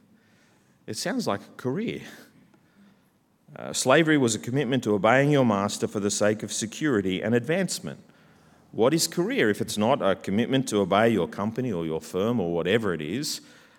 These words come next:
for the sake of security and advancement? And when you put it like that, they begin to sound very similar. Now, sure, of course, there's some very important distinctions. Uh, we can quit. Uh, we can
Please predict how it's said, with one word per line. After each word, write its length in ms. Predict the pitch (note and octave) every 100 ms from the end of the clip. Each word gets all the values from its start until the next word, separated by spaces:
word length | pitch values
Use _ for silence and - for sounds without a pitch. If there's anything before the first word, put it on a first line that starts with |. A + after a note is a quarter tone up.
| _
for 100 | -
the 100 | A#2
sake 320 | B2 A2 A2+ A2+
of 400 | C#3 C#3+ - - -
security 880 | - - C3+ - G2+ G2+ G2+ C#3 C#3
and 500 | G#2 A2 C3 - - -
advancement? 640 | C#3 C#3+ G#3 - - E2+ - _ _ _ _ _ _ _ _ -
And 100 | D#2+
when 80 | G2+
you 80 | G2
put 140 | -
it 100 | G#3
like 240 | A2 A#2 G#2
that, 300 | D2+ F2+ - - - _ _ _ -
they 120 | A2
begin 360 | A2 G2 B2+ D3
to 60 |
sound 500 | C#3 G2+ G2 G#2 G#2
very 260 | G2 A2+ C3
similar. 440 | - A3+ D3 D2 - - _ _ _ _ _ _ _ -
Now, 160 | A#2 F#2
sure, 260 | - F#2
of 100 | -
course, 280 | - A2+ -
there's 280 | F2+ - - - _ _
some 200 | - G2+
very 240 | G#2+ G#2 F#2+
important 420 | F2+ G#2 F#2 F2
distinctions. 800 | - G2+ F#2+ E3+ A3+ - - - _ _ _ -
Uh, 60 | C#2+
we 160 | F2
can 140 | - A#2+
quit. 360 | G#3 G#2+ - - -
Uh, 160 | D#2
we 120 | F2+ F2
can 240 | F2